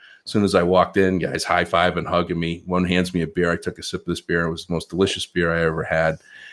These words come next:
And, um, a Stella, I think it was a Stella. Uh, it doesn't matter. It was just delicious.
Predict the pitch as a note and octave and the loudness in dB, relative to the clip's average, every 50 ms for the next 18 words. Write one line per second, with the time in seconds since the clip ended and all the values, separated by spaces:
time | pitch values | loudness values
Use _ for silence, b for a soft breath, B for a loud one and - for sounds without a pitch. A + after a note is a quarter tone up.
0 | B B F2+ F2+ F2 E2 E2 D#2+ D2+ D#2 D#2 D2 - - _ _ _ _ _ _ | B B 0 2 2 4 4 2 2 2 0 -2 -6 -10 _ _ _ _ _ _
1 | _ _ _ _ _ - - - - F2+ F2 - - - - G#2 G2 G2+ G2+ F#2 | _ _ _ _ _ -16 -12 -4 -2 -2 0 0 0 4 6 6 6 8 8 6
2 | F#2 - - - G2 A2+ G#2+ G2+ G2 F#2 F2 E2 - - - F#2 F2+ E2 D#2+ D#2+ | 6 4 0 -2 2 4 6 6 6 4 2 -2 -4 0 2 2 4 4 2 0
3 | - b b b b b b b F2 F2 E2+ E2+ D#2+ G#2 G2 F#2 D2 D#2 E2 E2 | -4 b b b b b b b -2 0 0 0 2 2 0 2 0 -2 0 2
4 | F#2 F#2 E2+ D#2+ D#2 D#2 - - F2+ F2 - - D2 D#2 E2+ F2+ F2 - E2 D#2+ | 4 4 4 2 0 -2 -6 -8 -8 -8 -6 -6 -2 0 2 2 2 0 -4 -6
5 | D#2 - - | -6 -8 -12